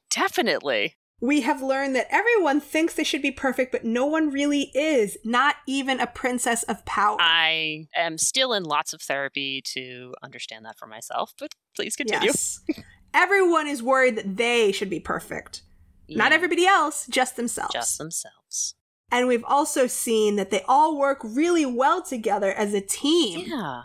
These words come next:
Speaker 2: So maybe we should keep building this team.
Speaker 1: Yeah, I think maybe we should have more princesses of power.
Speaker 2: I think you're right. Absolutely.
Speaker 1: I wonder where the next episode will take us.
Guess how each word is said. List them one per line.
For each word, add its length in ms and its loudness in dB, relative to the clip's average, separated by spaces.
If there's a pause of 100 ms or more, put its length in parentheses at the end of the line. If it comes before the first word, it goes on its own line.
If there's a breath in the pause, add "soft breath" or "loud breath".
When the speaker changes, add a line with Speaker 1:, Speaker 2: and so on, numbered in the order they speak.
(260)
Speaker 2:
So 240 2
maybe 800 0
we 160 2
should 240 -4
keep 360 -2
building 360 2
this 160 0
team. 460 -4
Speaker 1:
Yeah, 80 -2 (160)
I 120 2
think 280 -4 (100)
maybe 280 0
we 140 -2
should 180 -4
have 180 0
more 240 -2
princesses 1040 -2 (100)
of 240 -2
power. 220 0
Speaker 2:
I 120 0
think 180 0
you're 160 0
right. 340 2 (280)
Absolutely. 840 0
Speaker 1:
I 120 2
wonder 380 2
where 160 0
the 100 -6
next 280 -4
episode 420 -2
will 120 -8
take 320 -4
us. 460 -4